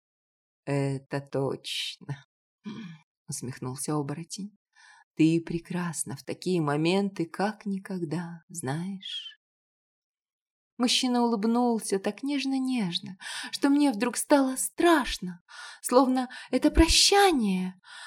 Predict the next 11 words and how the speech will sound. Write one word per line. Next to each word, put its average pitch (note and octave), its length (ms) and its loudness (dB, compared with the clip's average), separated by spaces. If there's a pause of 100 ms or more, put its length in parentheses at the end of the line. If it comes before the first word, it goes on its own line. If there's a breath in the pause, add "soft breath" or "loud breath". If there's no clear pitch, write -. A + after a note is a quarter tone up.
(160 loud breath)
Отчего-то C#4+ 580 6 (300 loud breath)
смутная D#4+ 480 10
тревога D#4 560 10
в - 20 0
моей B3+ 280 8
душе C#4+ 320 8
вновь C4 340 8
нарастала, C#4 880 8 (340 loud breath)
будто C4 300 4
бы A3+ 80 2
доказывая, C4 640 6